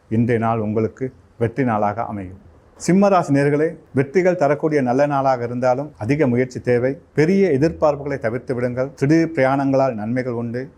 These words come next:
இரவு பயணம் வீண் பிரச்சனைகளை ஏற்படுத்தும் என்பதை உணருங்கள். அவதானத்துடன் செயலாற்றுவீர்களானால் நன்மைகள் கிட்டும். கன்னிராசி நேர்களே, வாக்குறுதிகள் கொடுக்காதீர்கள். புதிய நபர்களுடன் அவதானத்துடன் செயலாற்றுங்கள். சட்ட சிக்கல்கள், வீண் பிரச்சனைகள்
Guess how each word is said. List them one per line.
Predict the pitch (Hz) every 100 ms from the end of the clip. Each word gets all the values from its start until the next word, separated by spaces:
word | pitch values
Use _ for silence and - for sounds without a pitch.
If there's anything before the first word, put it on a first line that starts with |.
| _ - _ - - 120
இரவு | 147 147 143
பயணம் | 123 127 147 - _ _ _ _ -
வீண் | 135 139
பிரச்சனைகளை | 117 120 135 131 120 113
ஏற்படுத்தும் | 117 123 127 117
என்பதை | 110 107 101
உணருங்கள். | 104 110 107 120 - _ _ _ _ _ -
அவதானத்துடன் | 104 113 120 120 123 117
செயலாற்றுவீர்களானால் | 113 113 110 113 113 123 120 107 135 _ _ _ 113
நன்மைகள் | 120 117 110 113
கிட்டும். | 92 - -
கன்னிராசி | 143 175 180 165 147
நேர்களே, | 147 151 160 170 -
வாக்குறுதிகள் | - 147 165 147 151 147
கொடுக்காதீர்கள். | 131 - 139 135 127 139 - -
புதிய | 160 180 165
நபர்களுடன் | 127 135 139 139 147 165 101
அவதானத்துடன் | 127 143 143 143 131 131
செயலாற்றுங்கள். | 120 123 123 127 127 135
சட்ட | 135 135 156
சிக்கல்கள், | 139 - 147 135 143 147 120
வீண் | 143 143
பிரச்சனைகள் | 135 135 135 135